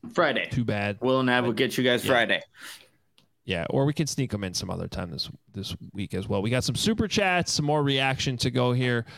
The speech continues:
Speaker 2: <clears throat> um, and I do wanna sneak in another ad read here as well. Um,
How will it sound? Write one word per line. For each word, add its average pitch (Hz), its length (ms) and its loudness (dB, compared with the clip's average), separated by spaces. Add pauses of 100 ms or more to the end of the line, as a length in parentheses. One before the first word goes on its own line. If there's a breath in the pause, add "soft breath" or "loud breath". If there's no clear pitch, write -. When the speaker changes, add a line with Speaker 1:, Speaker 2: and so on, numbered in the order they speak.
(120)
Speaker 2:
<clears throat> - 180 -4
um, 113 540 0 (100)
and 110 380 0
I 98 420 -2 (320)
do 117 180 -2
wanna 104 200 -2
sneak 110 340 -4
in 107 340 -2
another 101 480 -4 (100)
ad 135 260 0
read 123 320 -2
here 113 460 -4
as 87 280 -6
well. 151 540 0 (520 loud breath)
Um, 110 800 0